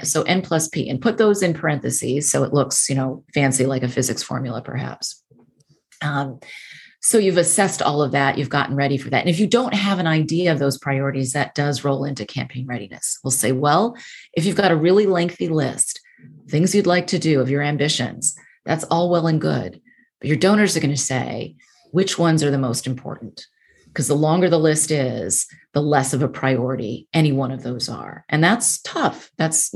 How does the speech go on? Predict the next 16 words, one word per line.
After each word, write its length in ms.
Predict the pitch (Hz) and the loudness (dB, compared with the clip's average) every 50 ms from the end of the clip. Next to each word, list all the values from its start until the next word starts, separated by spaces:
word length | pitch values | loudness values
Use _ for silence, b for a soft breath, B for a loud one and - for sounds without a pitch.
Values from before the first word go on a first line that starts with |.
| - - - | -8 -6 -2
that's 300 | - 170 180 175 - - | -2 -2 0 0 -2 -2
not 560 | 175 170 180 185 202 208 208 208 - - - - | -2 -2 -2 0 0 2 2 2 2 0 -2 0
a, 460 | 160 160 160 165 165 165 165 160 - - | 2 2 4 4 4 4 2 2 0 0
a 180 | 123 151 151 143 147 | 0 0 0 0 -2
trivial 420 | - - - 175 160 175 165 139 | -4 -2 -2 0 2 2 2 2
task 420 | - - 170 151 147 143 135 - - | 0 -2 -2 -2 0 -2 -2 -2 -4
for 80 | 143 | -4
any 220 | - - 131 139 127 | -4 -2 -2 -4 -4
organization, 840 | 101 135 135 135 135 131 131 131 131 131 127 123 - - - 120 | -4 -6 -6 -6 -8 -8 -6 -6 -6 -6 -6 -6 -6 -8 -10 -10
because 580 | - 135 127 160 156 131 135 135 135 127 - - B B B B B B B | -10 -8 -6 -4 -4 -2 -2 -2 -2 -2 -4 -6 B B B B B B B
there 200 | - 156 156 156 156 | 2 2 2 4 4
are 220 | 147 147 156 156 | 4 4 4 4
so 220 | - - - 131 131 | 2 2 0 -2 -2
many 200 | 139 131 131 139 | -4 -6 -6 -8
needs 240 | 143 135 127 - | -8 -8 -8 -8
out 180 | 117 123 127 | -8 -8 -8